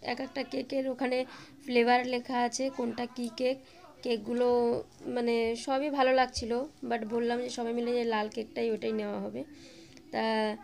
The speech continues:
ওই কেকটা ওনাকে বললাম যে ওই কেকটা নিয়ে আপনি কেকটা প্যাক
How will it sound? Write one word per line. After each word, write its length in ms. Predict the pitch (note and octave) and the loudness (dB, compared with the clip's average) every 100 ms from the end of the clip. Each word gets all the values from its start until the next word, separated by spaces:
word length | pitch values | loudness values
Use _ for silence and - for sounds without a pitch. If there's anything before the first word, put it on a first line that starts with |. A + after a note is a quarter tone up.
| - - - - | -16 -20 -10 -6
ওই 120 | A3 | -2
কেকটা 360 | A#3+ A#3 A#3+ | -2 -2 0
ওনাকে 300 | A#3 A#3 A#3 | 2 0 -2
বললাম 400 | G#3+ A3 A3 A3+ | -2 0 0 0
যে 120 | A3 A3+ | 0 2
ওই 200 | A3 G#3+ | 0 -2
কেকটা 320 | A3 G#3 A#3 | -4 -4 -2
নিয়ে 280 | A3 A3 C#4 | 0 2 2
আপনি 400 | B3+ A3 A3 G#3 - - | 0 0 -2 -2 -6 -8
কেকটা 300 | G#3+ G#3 A3 | -8 -4 -6
প্যাক 220 | A3 G#3 | -4 -8